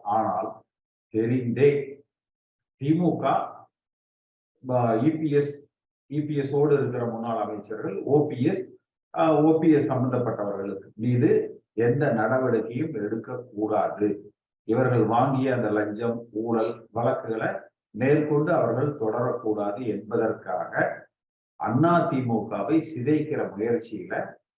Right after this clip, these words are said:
இவர்கள் இருக்கிறாங்க. அதே போல பாரதிய ஜனதா கட்சிக்கு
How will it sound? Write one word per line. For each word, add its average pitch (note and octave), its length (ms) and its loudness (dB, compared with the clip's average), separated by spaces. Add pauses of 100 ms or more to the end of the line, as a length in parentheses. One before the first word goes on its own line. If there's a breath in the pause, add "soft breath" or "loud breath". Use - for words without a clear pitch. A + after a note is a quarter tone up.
(240)
இவர்கள் A2 400 0 (100)
இருக்கிறாங்க. G#2 500 -4 (240)
அதே B2+ 320 0
போல F#2 300 -2 (720)
பாரதிய F3+ 420 2
ஜனதா A#2 460 0
கட்சிக்கு - 480 -8